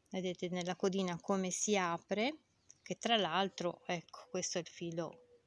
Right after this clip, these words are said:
che scorre, quindi sta bello unito. Non uso una punta aff-, appuntita, affilata, perché non voglio rischiare di separarmelo mentre lavoro, proprio gra-, già grazie, insomma,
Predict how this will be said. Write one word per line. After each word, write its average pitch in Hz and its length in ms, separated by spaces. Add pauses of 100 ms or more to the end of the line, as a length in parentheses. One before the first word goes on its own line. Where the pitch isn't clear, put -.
(440)
che 185 120
scorre, 185 640
quindi 175 300
sta 190 280
bello 185 360
unito. 196 680
Non 240 300
uso 208 300
una 185 160
punta 190 380
aff-, - 300
appuntita, 190 1040
affilata, 185 760
perché - 460 (400)
non 202 180
voglio 185 300
rischiare 180 500
di 170 80
separarmelo 170 880
mentre 175 360
lavoro, 175 420
proprio - 360
gra-, 170 300
già 196 260
grazie, 180 680 (540)
insomma, 165 560